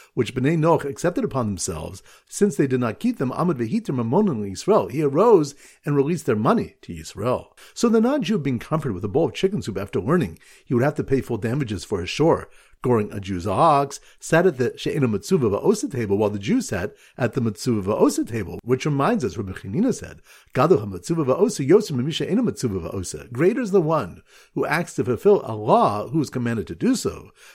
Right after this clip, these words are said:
the one who acts but was not commanded to do so. So the non-Jew being comforted with a bowl of chicken soup after learning he would have to pay full damages for a short tum, goring a Jew's ox, sat at the She'ena Matzuva Va'osa table while the Jew sat at the Matzuva Va'osa table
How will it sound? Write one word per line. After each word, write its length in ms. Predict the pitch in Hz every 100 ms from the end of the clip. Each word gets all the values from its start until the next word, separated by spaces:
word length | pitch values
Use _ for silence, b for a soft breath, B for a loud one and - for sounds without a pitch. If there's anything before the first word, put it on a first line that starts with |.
| B
the 80 | 117
one 160 | 135
who 120 | 143
acts 320 | 101 104 92 -
but 180 | 117
was 160 | 107 90
not 220 | 98 151
commanded 380 | - 90 80 -
to 80 | 82
do 160 | -
so. 300 | 90 - - _ B B
So 200 | 254 240
the 140 | 220
non-Jew 440 | 214 233 240 151
being 200 | 143 113
comforted 340 | - 143 160 113
with 100 | 90
a 60 |
bowl 200 | 92 156
of 60 | 120
chicken 300 | - 170 202
soup 160 | 110 113
after 240 | 107 110
learning 340 | 98 165 82 - b b
he 80 | 123
would 80 | 127
have 120 | -
to 60 | -
pay 160 | 135
full 160 | 131 107
damages 480 | 104 127 139 95 80
for 140 | 82
a 40 |
short 300 | 85 151 127
tum, 340 | - 147 135 82 b b b
goring 300 | - 127 107
a 100 | 98
Jew's 320 | 90 92 80
ox, 640 | 90 117 151 143 143 - b b
sat 240 | - 147 190
at 120 | 196
the 80 | 98
She'ena 340 | - 110 104
Matzuva 540 | 87 - 190 185 101
Va'osa 280 | 156 220 269
table 380 | 131 107 82 - b b
while 120 | 104
the 120 | 101 92
Jew 240 | 123 262
sat 320 | - 85 101 -
at 140 | 123
the 80 | 117
Matzuva 400 | 104 - 120 101
Va'osa 420 | 107 151 147 311
table 400 | 110 95 80